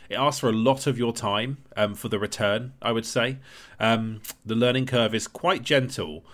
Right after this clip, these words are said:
uh, and it takes maybe slightly too long to become properly challenging, as, as you allude to there. Like, the end game is where it heats up a little bit, and then there is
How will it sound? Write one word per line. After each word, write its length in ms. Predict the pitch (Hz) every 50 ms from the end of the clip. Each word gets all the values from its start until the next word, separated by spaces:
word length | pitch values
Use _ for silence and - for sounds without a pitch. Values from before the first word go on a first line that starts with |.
| - - - - -
uh, 160 | - 113 107 65 101
and 120 | 135 147
it 80 | 127 -
takes 480 | - 170 160 - - - - - - - _ - - -
maybe 460 | 107 127 147 160 190 196 185 180 175
slightly 340 | 151 - - - 185 113 147 131
too 140 | - 147 135
long 180 | 131 123 117
to 100 | 117 117
become 300 | 107 113 - 123 107 101
properly 380 | 92 - 117 107 - - 110 104
challenging, 500 | - - 107 95 95 92 87 - 92 82
as, 200 | 85 87 82 - -
as 200 | 90 98 95 107
you 80 | 101
allude 240 | 92 90 92 90 85
to 140 | - - 87
there. 280 | 80 87 82 80 80 80
Like, 200 | 80 82 - -
the 300 | 113 104 98 98 95 - - - - - - -
end 240 | - 143 147 143 139
game 260 | 135 123 117 117 110
is 180 | 113 104 - -
where 240 | 113 104 101 98 98
it 200 | 98 - - - - - - -
heats 280 | - 160 - - - -
up 140 | 139 135 -
a 40 |
little 260 | 107 113 151 - 165 -
bit, 240 | - 185 190 - -
and 160 | 117 117 117
then 180 | 120 120 117 113
there 180 | 117 113 110
is 280 | 110 107 104 - -